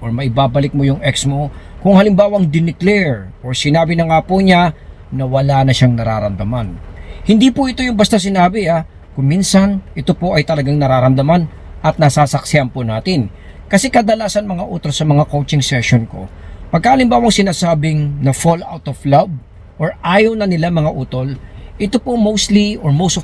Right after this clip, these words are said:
the time ay dala lang po ng frustrations. O halimbawa, gusto nila kasing i-justify yung breakup. Kasi hindi naman pe-, pwedeng nakikipag-break siya sa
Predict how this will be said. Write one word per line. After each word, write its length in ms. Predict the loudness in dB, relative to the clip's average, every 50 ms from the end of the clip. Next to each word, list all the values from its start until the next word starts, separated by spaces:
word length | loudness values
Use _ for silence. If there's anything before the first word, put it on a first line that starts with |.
| -4
the 80 | -4 -4
time 400 | -2 -2 0 0 2 0 0 -4 -6 -8 -20 -12 -4 0
ay 160 | 0 2 4 4
dala 160 | 2 2 0
lang 160 | -2 -4 -4
po 160 | -6 -6 -6
ng 160 | -4 -4 -4
frustrations. 800 | -6 -6 -8 -8 -6 -8 -6 -4 -4 -4 -4 -4 -4 -4 -6 -6 -8 -8 -14 -20 -20 -16 -8
O 160 | -2 2 2
halimbawa, 480 | 4 4 4 2 2 2 2 2 2 0 0
gusto 240 | 0 -2 -2 0 2
nila 160 | 2 2 2
kasing 240 | 2 0 -2 -2 -2 -2 -2
i-justify 400 | -2 -2 -4 -4 -6 -4 -2 -2 -2
yung 80 | -2 -2
breakup. 400 | -2 -4 -4 0 0 0 0 -2 -6 -20 -20 -20 -18 -6
Kasi 240 | 2 2 2 4 4
hindi 160 | 2 2 0
naman 160 | 0 0 -2
pe-, 160 | -2 -2 -2 -4
pwedeng 560 | -2 -2 -2 -2 0 0 0 0 0 0 -4 -8 -12 -20 -10 -2 0
nakikipag-break 720 | 0 0 0 -2 -4 -6 -4 -4 -4 -4 -2 0 -2 0 0
siya 160 | -2 -4 -4
sa 100 | -4